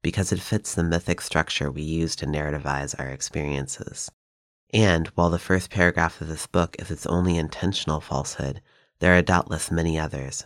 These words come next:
for that very reason. History moves in haunting cycles, echoing near repetitions,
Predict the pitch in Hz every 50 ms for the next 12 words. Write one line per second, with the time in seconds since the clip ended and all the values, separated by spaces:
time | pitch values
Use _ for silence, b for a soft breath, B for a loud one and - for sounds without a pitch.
0 | _ _ - - 87 87 87 85 87 87 90 90 90 82 71 87 92 98 - -
1 | 65 60 58 - _ _ _ _ _ _ _ _ _ _ _ _ _ _ - -
2 | 98 95 - - - 110 107 104 101 92 87 87 87 87 87 - - - 78 -
3 | - 87 85 85 87 - - - 90 87 87 - - 82 80 78 - - 82 82
4 | 85 85 - - - _ _ - - 90 - - 95 85 85 82 82 80 80 80
5 | 80 80 78 - - - - - 76 - - 85 85 85 85 - -